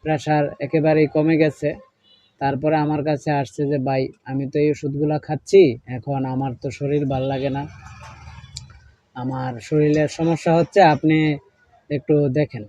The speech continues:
তো আমি ওনাকে পরামর্শ দিলাম যে, "ভাই, আপনি যে ওষুধ খাচ্ছেন, যে ডাক্তার ওষুধ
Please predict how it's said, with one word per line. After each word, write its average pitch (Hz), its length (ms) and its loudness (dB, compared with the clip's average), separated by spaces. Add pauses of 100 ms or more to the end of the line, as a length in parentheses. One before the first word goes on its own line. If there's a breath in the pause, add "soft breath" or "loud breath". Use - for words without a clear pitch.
(340)
তো 135 80 -4
আমি 147 360 2
ওনাকে 160 400 0
পরামর্শ 175 500 2
দিলাম 165 340 6
যে, 160 100 6
"ভাই, 147 200 4
আপনি 147 240 0
যে 156 160 4
ওষুধ 160 280 2
খাচ্ছেন, 160 640 4 (720)
যে 147 180 2
ডাক্তার 151 360 0
ওষুধ 151 260 0